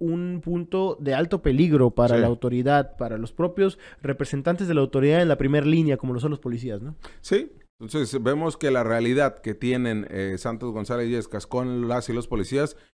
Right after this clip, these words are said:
Speaker 2: es solamente con las y los policías corruptos.
Speaker 1: Ujú.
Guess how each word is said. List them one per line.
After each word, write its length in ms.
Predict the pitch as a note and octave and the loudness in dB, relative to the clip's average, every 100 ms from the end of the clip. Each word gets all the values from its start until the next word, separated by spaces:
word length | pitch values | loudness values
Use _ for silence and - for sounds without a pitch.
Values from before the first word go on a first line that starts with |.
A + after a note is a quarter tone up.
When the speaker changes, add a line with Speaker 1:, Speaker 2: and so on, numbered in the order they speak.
| _ | _
Speaker 2:
es 300 | - B2 C#3 | -2 0 0
solamente 540 | - C3+ C3 B2 A#2+ C3+ | -2 0 0 -2 -4 -4
con 180 | G#2+ G#2 | -4 -4
las 160 | A2+ | -2
y 20 | |
los 140 | C#3+ A#2 | -4 0
policías 300 | A#2 G#2+ G#2+ | 0 0 0
corruptos. 560 | A2+ C3+ A#2 G2 - _ - | 0 0 -2 -10 -14 _ -16
Speaker 1:
Ujú. 240 | C3 E3 | -12 -12